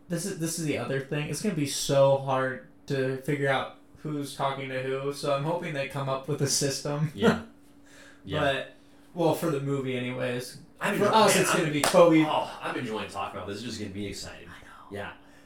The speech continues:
Speaker 2: Yeah.
Speaker 1: But, uh,
Speaker 2: Mm.
Speaker 1: it'll be fun.
Speaker 2: So, I'm, I'm gonna, I'm gonna go on the record right now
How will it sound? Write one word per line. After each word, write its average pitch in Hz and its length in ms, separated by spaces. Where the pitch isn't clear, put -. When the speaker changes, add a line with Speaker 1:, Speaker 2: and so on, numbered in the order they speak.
Speaker 2:
Yeah. - 80
Speaker 1:
But, 147 280
uh, 139 360
Speaker 2:
Mm. 131 240
Speaker 1:
it'll 160 200
be 135 80
fun. 127 340
Speaker 2:
So, 98 280
I'm, 165 140
I'm 156 140
gonna, 165 280
I'm 147 100
gonna 131 200
go 156 140
on 151 120
the 143 60
record 117 300
right 127 300
now 107 380